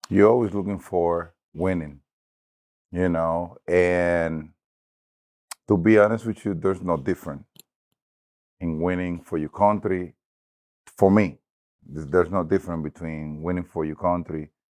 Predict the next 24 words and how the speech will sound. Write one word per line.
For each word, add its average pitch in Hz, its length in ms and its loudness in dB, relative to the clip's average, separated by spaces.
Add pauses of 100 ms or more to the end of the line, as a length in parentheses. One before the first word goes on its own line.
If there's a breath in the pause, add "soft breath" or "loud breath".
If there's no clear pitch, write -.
(220)
than 82 260 0
winning 87 340 -2
for, 76 600 -2 (500)
uh, 76 460 4 (240)
New 90 200 -4
England. 76 380 -8 (180)
New 90 320 -4
England 104 520 -2 (760)
was 85 300 -2
like 85 220 4
my 80 160 -8
second 92 400 -6
home 73 400 -10 (560)
compared 85 480 0
to 87 40 -10
my 80 200 -6
first 95 340 -4
home. 76 300 -10
Like, 73 260 -6
they're 95 120 0
both 85 340 0
home 101 180 -2
for 85 160 -10
me. 80 160 -10